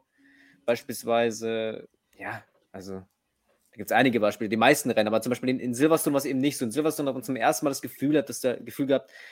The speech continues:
dass da Lewis Hamilton wirklich um den Sieg mitkämpfen kann. Am Ende ist es halt anders gekommen, auch wegen diesem Safety Car und diese ganze Geschichte. Aber sie machen wirklich in letzter Zeit einen super Job, wieder in die Richtung zu kommen, dass sie, dass sie auch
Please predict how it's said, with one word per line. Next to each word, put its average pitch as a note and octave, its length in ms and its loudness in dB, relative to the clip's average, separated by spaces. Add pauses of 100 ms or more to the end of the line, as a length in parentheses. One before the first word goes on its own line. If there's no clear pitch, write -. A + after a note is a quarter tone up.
(100)
dass A#2 120 -6
da B2 80 0
Lewis C#3+ 280 2
Hamilton C#3 320 -2
wirklich C3+ 180 -6
um C3+ 60 -2
den A2+ 120 -2
Sieg D#3+ 240 -6
mitkämpfen A2+ 440 -4
kann. A2 200 0
Am A2+ 100 -4
Ende C3+ 160 -2
ist B2 80 -6
es A#2+ 60 -4
halt B2 120 2
anders D3 300 -2
gekommen, C#3 460 4 (1120)
auch A#2+ 180 0
wegen B2+ 140 2
diesem A#2 160 -4
Safety C3+ 380 6
Car C#3 200 6
und C3+ 60 6
diese B2 160 -2
ganze C3 260 -2
Geschichte. C#3 720 -2 (680)
Aber A#2 680 4 (360)
sie A2+ 160 -6
machen C3 320 0
wirklich C#3 260 -4
in B2 320 -8
letzter C3 460 -2
Zeit C3+ 240 8
einen B2 160 -4
super C3 260 2
Job, - 400 0 (140)
wieder B2 160 -4
in A#2+ 80 -2
die B2 60 0
Richtung B2+ 300 -4
zu - 140 -8
kommen, C3 300 4
dass B2 120 -2
sie, B2 320 -2
dass A#2 140 -12
sie B2 80 -2
auch A2+ 80 -6